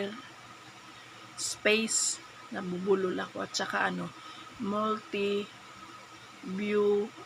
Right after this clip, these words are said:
browser. Ituturo ko sa inyo, guys. Yung ano, gan-, yan ang ginagamit ko, guys, eh. Para makatulong. Dati konti lang yung mga views ko, eh, kasi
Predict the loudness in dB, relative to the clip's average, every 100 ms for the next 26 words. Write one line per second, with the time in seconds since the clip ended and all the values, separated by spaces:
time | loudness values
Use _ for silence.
0 | -4 2 2 0 -4 -4 -6 -10 -8 -8
1 | -2 0 0 -2 -4 -2 -2 -2 -4 -8
2 | -10 -12 -12 -12 -14 -16 -18 -18 -18 -16
3 | -16 -16 -16 -18 -16 -16 -16 -16 -10 -6
4 | -2 -2 -2 0 0 2 0 0 0 0
5 | 0 0 -2 -6 -2 -2 -2 -8 -10 -12
6 | -16 -16 -16 -16 -16 -16 -16 -16 -10 -4
7 | -2 -2 -2 -4 -4 -4 -2 0 0 -2
8 | -4 -2 -2 -2 -2 0 0 -2 -2 -4
9 | -4 -4 -6 -6 -10 -10